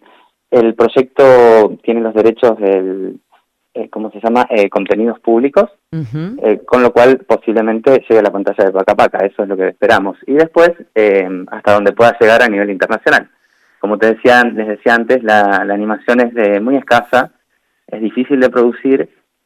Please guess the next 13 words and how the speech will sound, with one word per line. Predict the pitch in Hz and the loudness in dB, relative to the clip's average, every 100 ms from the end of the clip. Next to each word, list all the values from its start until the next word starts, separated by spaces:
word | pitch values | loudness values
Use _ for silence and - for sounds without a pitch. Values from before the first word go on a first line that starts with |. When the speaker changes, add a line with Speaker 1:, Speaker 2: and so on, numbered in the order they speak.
| - | -12
Speaker 1:
entonces | 113 110 117 120 120 110 107 _ | -8 -4 -2 4 4 4 0 _
tiene | 143 139 | 0 2
mucho, | 143 139 135 120 110 104 104 | 0 2 4 6 6 4 2
mucho | 117 127 123 | 0 -2 2
lugar | 110 120 113 | 4 4 2
en | 104 | -2
el | 98 | -4
mercado | 101 107 | -4 -4
internacional, | 104 101 101 - 117 101 92 | -2 -4 -6 -6 -4 -2 -4
hay, | 101 95 - - _ _ _ _ _ _ _ _ _ _ _ - - | -8 -10 -12 -18 _ _ _ _ _ _ _ _ _ _ _ -14 -4
hay | 110 104 | -2 0
poco | - 113 131 139 | -2 0 4 4
y, | 131 98 92 90 - | 4 2 -4 -8 -12